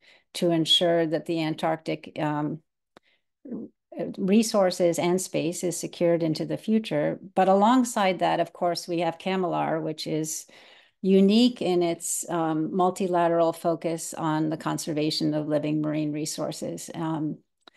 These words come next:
and so having those two agreements side by side present a situation where, um, there is a common agenda, there is a framework, um, for working together, um, and camilar has made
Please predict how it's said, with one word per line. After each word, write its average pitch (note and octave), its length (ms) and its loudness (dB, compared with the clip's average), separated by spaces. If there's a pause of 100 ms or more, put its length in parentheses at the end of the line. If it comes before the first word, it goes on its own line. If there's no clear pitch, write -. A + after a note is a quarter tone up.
(600)
and F3+ 380 2
so F3+ 420 6
having A3 640 0
those F#3 380 -2 (120)
two A#3+ 560 2 (140)
agreements F3+ 720 -2
side F3 320 -2
by D#3+ 160 -2
side E3 500 -2 (340)
present F3+ 340 2
a E3+ 60 0
situation E3 880 -2
where, D#3 480 -2 (600)
um, D#3 260 -4
there E3 160 2
is G#3+ 180 2
a G#3+ 60 2
common F3 360 0
agenda, D#3 880 -2
there D#3+ 240 -4
is G3 200 2
a G#3 80 2
framework, F3 720 0 (220)
um, E3 640 -4 (140)
for F3 120 2
working E3 360 2
together, D#3 640 0 (760)
um, D#3+ 360 -2
and F3 360 -2
camilar G3 540 2
has D#3+ 240 -4
made E3+ 320 -2